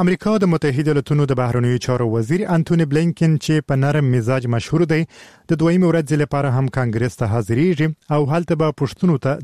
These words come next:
ځوابونه وایي. هغه پرون دوشنبه د استازو جرګې د بهرنیو چارو کمیټه کې سختو پوښتنو ته ځوابونه وویل او نن سه شنبه د مشرانو جرګې د بهرنیو اړیکو په کمیټه کې هم پوښتنو ته ځوابونه وایي.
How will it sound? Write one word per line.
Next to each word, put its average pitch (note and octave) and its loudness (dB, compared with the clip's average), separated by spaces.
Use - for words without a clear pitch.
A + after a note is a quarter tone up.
ځوابونه A#2+ 0
وایي. A2 -2
هغه A#2+ 0
پرون B2+ 0
دوشنبه E3+ 0
د D3+ 0
استازو D3+ -2
جرګې C#3+ 0
د D3+ 2
بهرنیو D3+ 0
چارو D3 0
کمیټه C3+ 0
کې A#2+ 0
سختو E3+ -2
پوښتنو D3 0
ته C3+ 0
ځوابونه A#2+ 0
وویل A2+ 0
او A#2+ 0
نن A#2+ 2
سه D#3 0
شنبه D3+ 0
د E3 2
مشرانو F3 0
جرګې D#3 0
د C3+ 0
بهرنیو C3 2
اړیکو D#3+ 0
په D3 -2
کمیټه C#3+ 0
کې C#3+ 0
هم D3+ 0
پوښتنو D3+ 0
ته C3+ 0
ځوابونه A#2 0
وایي. A2 0